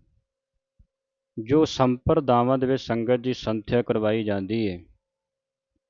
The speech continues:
ਉਹਨਾਂ ਦੇ ਆਧਾਰ 'ਤੇ ਅੱਜ ਆਪਾਂ ਸਾਂਝ ਪਾਉਣੀ ਹੈ। ਇੱਕ ਬੇਨਤੀ ਕਰ ਦਈਏ ਕਿ YouTube ਦੀ ਪਲੇਲਿਸਟ ਦੇ ਵਿੱਚ ਤੁਹਾਨੂੰ ਸਾਰੀ ਸੰਥਿਆ ਪ੍ਰਾਪਤ ਹੋ ਜਾਵੇਗੀ।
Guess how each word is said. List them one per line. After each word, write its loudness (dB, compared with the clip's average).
ਉਹਨਾਂ 4
ਦੇ 6
ਆਧਾਰ 6
'ਤੇ 2
ਅੱਜ 0
ਆਪਾਂ 2
ਸਾਂਝ -2
ਪਾਉਣੀ -4
ਹੈ। -2
ਇੱਕ -8
ਬੇਨਤੀ -2
ਕਰ 0
ਦਈਏ -2
ਕਿ -4
YouTube 2
ਦੀ 0
ਪਲੇਲਿਸਟ 0
ਦੇ 2
ਵਿੱਚ -2
ਤੁਹਾਨੂੰ -2
ਸਾਰੀ 2
ਸੰਥਿਆ -4
ਪ੍ਰਾਪਤ -6
ਹੋ -6
ਜਾਵੇਗੀ। -8